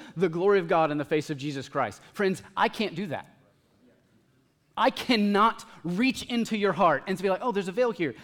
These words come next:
Let me lift it so that you can perceive who God is in Christ." Only the Spirit of God can do that. And that's what Paul is trying to say here. Your leaders are unable to produce real, lasting spiritual fruit.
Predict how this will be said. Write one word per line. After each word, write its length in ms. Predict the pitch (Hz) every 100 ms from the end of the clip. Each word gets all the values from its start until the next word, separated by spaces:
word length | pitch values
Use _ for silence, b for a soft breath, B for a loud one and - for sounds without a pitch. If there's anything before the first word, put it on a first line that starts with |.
| B
Let 200 | 202 247
me 100 | 254
lift 260 | 226 240
it 140 | 180 -
so 180 | - 214
that 200 | 190 190 B
you 240 | - 180 269
can 220 | 247 180 - -
perceive 680 | - 208 - - 254 220 175
who 140 | 240
God 300 | 196 202 180
is 240 | 180 170
in 220 | 139 165 156
Christ." 420 | - 170 131 - B B
Only 240 | - 277 254
the 120 | 196
Spirit 320 | - 196 170
of 100 | 147
God 300 | 131 131 120 -
can 160 | 127
do 140 | 120 110
that. 320 | 104 98 _ B
And 160 | - 185
that's 180 | 208 233
what 140 | 220
Paul 200 | - 185
is 100 | 170
trying 240 | - 180 160
to 80 |
say 260 | 151 - 208
here. 400 | 180 165 135 110 B B
Your 180 | 180 277
leaders 540 | 233 226 285 226 175 131 -
are 200 | 233 -
unable 760 | - 294 285 277 285 294 233 208
to 180 | - 233
produce 600 | - 214 165 262 - - -
real, 600 | 170 208 254 247 240 240
lasting 580 | 208 202 196 - 208 196
spiritual 540 | - - 180 165 175
fruit. 520 | 156 202 160 117 -